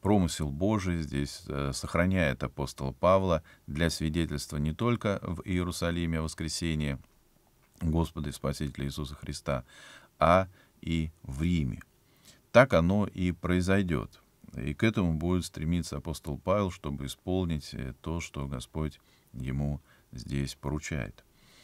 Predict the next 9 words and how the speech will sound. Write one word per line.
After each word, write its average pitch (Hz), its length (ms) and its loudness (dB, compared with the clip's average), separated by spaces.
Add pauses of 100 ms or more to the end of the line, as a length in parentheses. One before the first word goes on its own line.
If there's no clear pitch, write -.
(280)
"С - 120 -18
наступлением 104 680 2
дня 92 360 2 (300)
некоторые 92 480 0
иудеи", 78 360 2
двенадцатый 95 540 -2
стих, 95 320 -2
"сделали 131 520 0
умысел 90 560 0